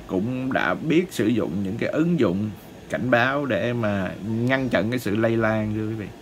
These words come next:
Tại mình biết rõ một cái người bị nghi, nghi nhiễm covid mười chín, vì người đó có cái lịch sử là đã tiếp xúc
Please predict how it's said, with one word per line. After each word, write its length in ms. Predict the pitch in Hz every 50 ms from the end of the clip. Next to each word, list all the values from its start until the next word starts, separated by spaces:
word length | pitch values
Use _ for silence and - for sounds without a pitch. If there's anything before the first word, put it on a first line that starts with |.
| - - - - - - - - - - - - -
Tại 120 | - 113 120
mình 200 | 120 117 113 131
biết 160 | 160 165 -
rõ 280 | 117 113 104 107 131
một 160 | 147 139 123 123
cái 100 | 135 135
người 300 | 135 123 120 117 113 107
bị 160 | 104 101 107
nghi, 400 | 123 131 143 147 147 139 127 113 104 - - - - - - - - - - -
nghi 200 | 120 120 135 135
nhiễm 260 | 131 123 117 104 107 - -
covid 240 | - 123 117 143 147 -
mười 120 | - 110 101
chín, 300 | - - 123 131 165 175 - - - -
vì 220 | 113 120 131 131
người 200 | 127 131 127 123
đó 280 | 120 131 135 151 175 -
có 100 | - 175
cái 140 | 175 - 165
lịch 240 | 135 127 123 - -
sử 340 | - - 120 110 120 135 151
là 160 | 151 127 104
đã 120 | - 107
tiếp 260 | 120 - - 185 202 -
xúc 260 | - - 208 196 -